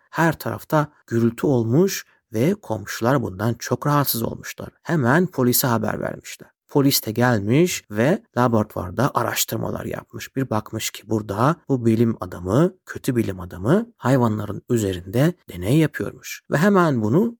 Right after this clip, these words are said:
tutuklamışlar ve hapse atmışlar. Kafeslerden kurtulan hayvanlar ise su kuşu ve ateş kuşu yardımıyla hemen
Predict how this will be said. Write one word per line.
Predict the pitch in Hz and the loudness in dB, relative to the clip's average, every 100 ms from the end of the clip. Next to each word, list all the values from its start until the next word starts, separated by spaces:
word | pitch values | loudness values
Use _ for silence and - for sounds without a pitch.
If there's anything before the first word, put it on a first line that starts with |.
| - | -14
tutuklamışlar | - - - - - - 208 - _ | -8 -6 -6 -6 -8 -8 -12 -12 _
ve | 196 | 0
hapse | 202 - 127 - | 0 0 0 2
atmışlar. | - - - - _ _ _ | 0 -4 -12 -16 _ _ _
Kafeslerden | - 151 165 - 151 123 104 | -2 2 2 2 0 0 -2
kurtulan | - - 156 - 107 | -6 -6 -6 -4 -4
hayvanlar | 107 127 120 117 127 127 | 2 4 4 2 2 0
ise | - - - 92 139 220 _ _ | -2 -4 -2 2 2 2 _ _
su | - 180 | -2 -2
kuşu | - 120 - 120 208 370 | -2 -4 2 2 2 0
ve | 107 120 | 0 0
ateş | - - 143 | -4 -4 -4
kuşu | - 123 - | -6 -12 -4
yardımıyla | 110 127 107 98 92 95 123 190 - _ | 2 2 0 -6 -6 0 2 2 -2 _
hemen | - 135 127 190 220 240 | 0 2 4 2 0 -6